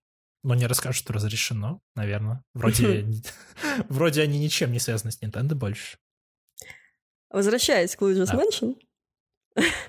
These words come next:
Speaker 2: Ну, в принципе, я всё сказала из таких новых фишек, что были по-, понятны в игровом трейлере. Там на Трихаусе немножечко поиграли, но в целом выглядит примерно так же, как и раньше. Просто лучше,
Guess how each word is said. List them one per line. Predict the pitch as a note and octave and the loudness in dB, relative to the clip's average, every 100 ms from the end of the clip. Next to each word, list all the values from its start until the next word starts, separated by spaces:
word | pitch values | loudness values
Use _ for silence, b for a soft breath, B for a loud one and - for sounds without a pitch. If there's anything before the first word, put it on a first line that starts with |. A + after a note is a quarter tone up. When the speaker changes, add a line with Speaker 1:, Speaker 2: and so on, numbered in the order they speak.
| B B B B | B B B B
Speaker 2:
Ну, | E4 G#3 | 2 2
в | |
принципе, | - E4+ - C4+ | 0 0 2 2
я | B3+ | 2
всё | C4 | 2
сказала | C#4+ C#4+ D#4 B4 G#4+ | 0 2 4 4 4
из | A#3+ | 2
таких | - B3+ B3 | 0 -2 0
новых | A#3+ A#3 | 2 2
фишек, | A#3 A#3+ G3+ | 2 0 0
что | - G3 | 0 0
были | G3+ G3+ | 2 2
по-, | G3 G3 F#3+ F#3+ | 2 2 2 2
понятны | G#3 G3 F#3 E3+ E3 D#3+ D#3+ D#3 | 2 2 2 2 4 4 2 2
в | E3 E3+ D#3+ D#3+ E3 | 2 2 4 4 4
игровом | F3+ F3+ F3 | 4 2 2
трейлере. | A3+ F4+ F#4 A3 F3+ F3+ B B B B B | 2 4 4 4 2 0 B B B B B
Там | - G#3 G#3 G3+ | 2 2 4 4
на | G#3 | 2
Трихаусе | B3+ B3+ F#4 G4+ F4+ | 0 2 4 4 2
немножечко | D4 C#4 - - | 0 0 -2 -2
поиграли, | A#3+ A3+ A#3 G#3 G3+ | -2 2 4 4 4
но | B3 | 2
в | C#4+ | 0
целом | - - A4+ G#4+ | -2 2 4 4
выглядит | D4+ D#4+ C4 B3 - _ _ _ | 2 2 0 0 -4 _ _ _
примерно | - B3 C4 F#4 C#4+ | -2 2 4 4 2
так | - B3 | 2 2
же, | A#3 | 2
как | G3 G3+ G3 | 2 0 2
и | G#3 | 2
раньше. | G3+ F3+ D#3+ - | 2 2 -2 -4
Просто | A3+ G#3+ - | 0 0 0
лучше, | A#3 G4+ - - | 2 4 4 2